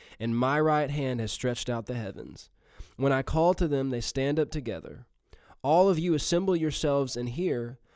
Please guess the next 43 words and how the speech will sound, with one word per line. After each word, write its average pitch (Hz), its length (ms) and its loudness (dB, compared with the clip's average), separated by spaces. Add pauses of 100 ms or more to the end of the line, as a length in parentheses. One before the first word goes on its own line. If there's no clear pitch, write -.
(140)
Who 185 180 8
among 196 340 4
them 151 140 2
has 147 240 -2
declared 175 440 -6
these 110 240 -8
things? - 520 -14 (320)
The 135 160 4
Lord 175 420 2
loves 143 380 0
him. 110 400 -12 (340)
He 190 200 2
shall 180 260 2
do 151 280 4
his 185 220 0
pleasure 147 460 0
on 120 200 -2
Babylon, 110 640 -6 (200)
and 120 140 -4
his 160 300 2
arm 143 320 2
shall 127 220 -4
be 120 180 -2
against 110 340 -4
the 147 100 -10
Chaldeans. 110 840 -10 (360)
I, 151 300 2
even 143 300 2
I, 139 180 0
have 117 160 -4
spoken. 123 560 -2
Yes, 139 300 0
I 143 160 0
have 117 160 -6
called 160 400 0
him. 113 320 -6 (260)
I 143 180 -2
have 139 200 -2
brought 160 340 2
him, 131 300 0
and 131 180 -4
his 123 400 -2
way 120 720 -2